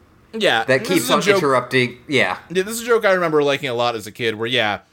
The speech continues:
Speaker 1: Bob keeps trying to intro the segment, and the song keeps, like, bursting in and interrupting him.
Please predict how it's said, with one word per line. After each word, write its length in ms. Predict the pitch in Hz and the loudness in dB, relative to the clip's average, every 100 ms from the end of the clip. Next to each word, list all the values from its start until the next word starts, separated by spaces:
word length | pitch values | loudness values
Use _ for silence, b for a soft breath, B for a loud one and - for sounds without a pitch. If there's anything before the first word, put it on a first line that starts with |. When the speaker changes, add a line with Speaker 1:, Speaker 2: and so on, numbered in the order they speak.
| b _ - | b _ -10
Speaker 1:
Bob 300 | 131 165 165 | 0 2 0
keeps 160 | 175 | -2
trying 160 | 170 160 | -4 -2
to 160 | 151 156 | -2 -4
intro 200 | 151 151 | -2 -2
the 120 | 127 | -2
segment, 460 | - 139 123 120 123 | -2 -2 -2 -6 -4
and 180 | 120 | -6
the 60 | 117 | -6
song 420 | - 139 127 120 | -4 0 0 -2
keeps, 260 | 107 120 98 | -6 -10 -6
like, 220 | 110 92 | -8 -6
bursting 380 | 123 113 - 107 | -4 -4 -4 -4
in 100 | 104 | -2
and 100 | 95 | -2
interrupting 480 | 95 92 85 - 80 | 0 0 -2 -4 -12
him. 220 | 65 92 | -12 -14